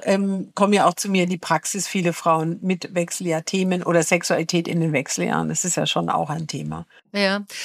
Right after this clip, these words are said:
Speaker 2: also das Freudenbuch fällt diesmal aus, aber vielleicht abschließend noch eine Frage, Jana.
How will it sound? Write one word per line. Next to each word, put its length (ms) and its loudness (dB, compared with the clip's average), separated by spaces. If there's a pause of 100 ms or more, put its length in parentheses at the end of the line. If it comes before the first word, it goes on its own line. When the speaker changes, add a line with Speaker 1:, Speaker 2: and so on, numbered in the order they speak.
(220)
Speaker 2:
also 160 2
das 100 -2
Freudenbuch 520 4
fällt 440 2
diesmal 320 2
aus, 280 2
aber 160 2
vielleicht 360 0
abschließend 480 0
noch 140 0
eine 180 2
Frage, 400 2
Jana. 360 6